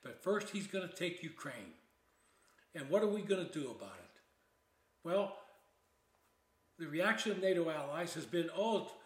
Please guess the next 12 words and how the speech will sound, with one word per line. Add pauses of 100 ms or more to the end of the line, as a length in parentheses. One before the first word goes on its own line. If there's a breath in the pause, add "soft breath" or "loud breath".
(140)
condemning
it,
saying
it
can't
be (320)
allowed, (300 loud breath)
but
nobody's
done
anything
forceful.